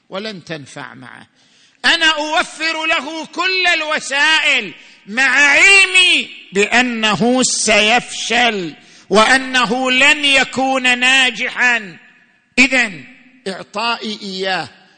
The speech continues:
كل وسائل النجاح، كل وسائل التعليم، كل وسائل التفوق، هل هذا الإعطاء عدل أم ظلم؟ هل هذا الإعطاء رحمة أم نقمة؟ هل هذا الإعطاء نعمة أم بخل؟ لا إشكال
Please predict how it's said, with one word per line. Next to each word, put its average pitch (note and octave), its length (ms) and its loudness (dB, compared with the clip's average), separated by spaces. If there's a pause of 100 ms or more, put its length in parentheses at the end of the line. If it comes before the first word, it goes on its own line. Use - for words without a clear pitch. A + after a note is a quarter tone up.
(140)
كل C4+ 220 -6
وسائل F#3 560 -6
النجاح، D3 580 -12 (400)
كل B3 160 -4
وسائل G3 540 -4
التعليم، E3 760 -8 (240)
كل C#4+ 180 -2
وسائل A#3 560 -2
التفوق، F#3+ 800 -6 (220)
هل G3 140 -2
هذا G3+ 280 -2
الإعطاء F#3+ 600 -4
عدل A3+ 460 -2
أم G#3+ 240 -6
ظلم؟ G#3+ 500 -6 (640)
هل G#3 160 0
هذا A3+ 300 0
الإعطاء A3 640 -4
رحمة A#3+ 540 -4
أم A#3 100 -8
نقمة؟ A3+ 680 -4 (460)
هل A3+ 180 0
هذا B3 340 0
الإعطاء A#3+ 720 -2
نعمة C4 560 -4
أم B3+ 160 -12
بخل؟ C4 520 -10 (340)
لا D#4 200 -4
إشكال D4+ 640 -4